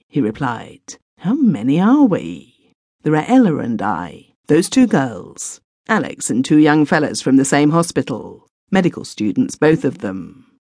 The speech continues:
Professor Sturgis, though he doesn't bother with any of us, being fathoms deep in his scientific studies. He's an interesting old chap when he cares to talk. And Miss Brown."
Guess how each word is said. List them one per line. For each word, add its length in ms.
Professor 400
Sturgis, 960
though 100
he 220
doesn't 380
bother 260
with 160
any 220
of 140
us, 500
being 180
fathoms 640
deep 260
in 60
his 160
scientific 600
studies. 760
He's 100
an 60
interesting 520
old 200
chap 300
when 100
he 80
cares 280
to 120
talk. 580
And 240
Miss 160
Brown." 580